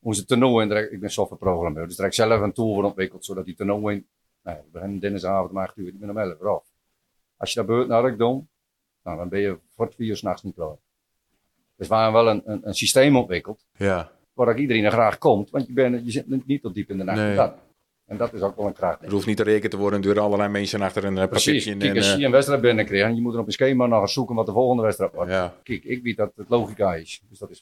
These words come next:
Speaker 1: geprogrammeerd.
Speaker 2: Ja. Nou, hey, en wanneer, eh, want jullie zijn een vurige week, zestien, zestien september, als ik het goed heb, is het, is het eigenlijk voor het eerst open met, met een, eh,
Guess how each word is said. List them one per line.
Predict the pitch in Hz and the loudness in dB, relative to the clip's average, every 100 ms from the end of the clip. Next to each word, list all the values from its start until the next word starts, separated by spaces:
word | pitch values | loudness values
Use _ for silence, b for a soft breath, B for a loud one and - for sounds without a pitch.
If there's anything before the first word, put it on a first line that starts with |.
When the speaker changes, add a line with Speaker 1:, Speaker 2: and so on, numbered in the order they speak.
| _ | _
Speaker 1:
geprogrammeerd. | 82 80 98 90 78 _ - | -12 -8 -8 -8 -10 _ -8
Speaker 2:
Ja. | 80 69 65 _ _ b b b b b b b _ | -6 -4 -8 _ _ b b b b b b b _
Nou, | 107 92 | 0 0
hey, | 117 127 | 2 0
en | 120 | 0
wanneer, | 147 160 156 143 | 0 2 4 4
eh, | |
want | 139 131 | 2 0
jullie | 139 131 | 0 2
zijn | 135 | 0
een | 131 127 123 120 120 117 | -2 -4 -4 -2 0 -2
vurige | 95 87 87 107 151 156 147 143 123 | -4 -10 -6 0 2 4 2 2 2
week, | 127 139 - | 0 -2 -2
zestien, | - 160 - 156 123 | -2 -2 -2 -4 -2
zestien | 160 156 160 | -2 -2 -6
september, | - - - 143 196 | -6 -4 0 0 -2
als | 175 | -6
ik | 156 | -6
het | 147 | -6
goed | - 147 | 0 2
heb, | 139 131 127 | 4 4 4
is | 120 | 0
het, | 117 - | -4 -4
is | 127 | -4
het | 113 113 - | -4 -4 -4
eigenlijk | 123 110 113 | -2 -2 -2
voor | 131 | -2
het | 117 | 0
eerst | 120 104 | 2 2
open | 107 131 160 | 2 2 0
met, | 135 123 123 | -4 -4 -2
met | 120 110 | -4 -2
een, | 110 | -4
eh, | 107 | -4